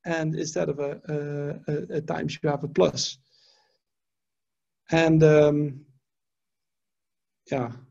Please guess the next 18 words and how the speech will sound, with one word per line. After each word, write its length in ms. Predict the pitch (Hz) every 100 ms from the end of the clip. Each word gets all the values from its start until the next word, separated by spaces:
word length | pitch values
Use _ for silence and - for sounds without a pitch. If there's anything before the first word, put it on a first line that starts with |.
| _
does 180 | 180 190
this 140 | 220 -
answer 220 | 220 226
the 60 | 220
question 320 | 220 247 294
a 40 | 269
bit, 260 | 320 320 -
or 80 | 165
how 200 | 196 202
these 200 | 190 180
things 220 | 214 175
are 80 | -
implemented? 400 | 220 226 220 226
Because 160 | 220 175
the 100 | -
implementations 840 | 269 262 254 190 180 254 262 302 -
are 100 | -
basically 680 | - 233 254 233 226 220